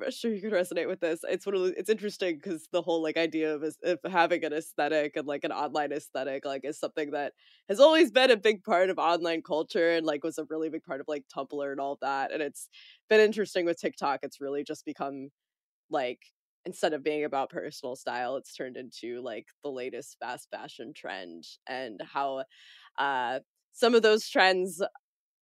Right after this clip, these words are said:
have been really, really, you know, staked in this idea of girlhood and womanhood and femininity. And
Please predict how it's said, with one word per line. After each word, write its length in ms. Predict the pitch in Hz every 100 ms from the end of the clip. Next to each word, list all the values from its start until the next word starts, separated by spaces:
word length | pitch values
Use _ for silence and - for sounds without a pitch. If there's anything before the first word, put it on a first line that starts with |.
| -
have 220 | 208 185
been 320 | 190 180 170 - -
really, 300 | 226 202 196
really, 540 | 185 180 170 165 156 - _ _ _ _ _
you 100 | 180
know, 420 | 175 160 151 147 151 _ _ _ _
staked 560 | - - 196 175 - -
in 280 | - 165
this 160 | 156 160
idea 460 | 147 147 147 143 139
of 100 | 143
girlhood 480 | 151 160 175 143 143
and 160 | 143
womanhood 520 | 156 143 170 143 135 135
and 140 | 139
femininity. 720 | 139 147 143 143 139 135 131
And 220 | 127 131